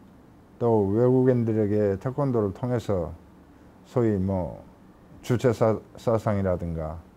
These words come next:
이북의 그 정치 사상을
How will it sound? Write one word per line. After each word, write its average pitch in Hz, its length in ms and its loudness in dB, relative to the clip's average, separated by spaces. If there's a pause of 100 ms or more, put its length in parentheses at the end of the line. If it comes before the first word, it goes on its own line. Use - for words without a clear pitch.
(540)
이북의 104 1040 0
그 92 340 -2
정치 110 340 -2
사상을 101 600 -2